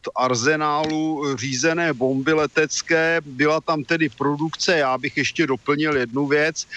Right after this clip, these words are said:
Ehm, ono bylo, ono to není jenom výstava ruská,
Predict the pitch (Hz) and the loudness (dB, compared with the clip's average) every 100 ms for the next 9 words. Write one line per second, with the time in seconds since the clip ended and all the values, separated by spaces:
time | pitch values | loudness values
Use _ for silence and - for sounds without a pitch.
0 | - - 151 - 107 107 107 107 101 - | -6 -6 -6 -2 0 0 0 0 0 0
1 | 131 156 131 131 120 135 135 - 135 151 | 2 2 0 0 2 2 2 0 0 0
2 | 160 175 156 147 175 165 156 165 135 127 | 0 0 2 2 2 2 2 0 0 -4
3 | - 165 175 131 110 - - 156 143 147 | 0 0 2 -2 -2 -4 -2 0 0 0
4 | 151 | -2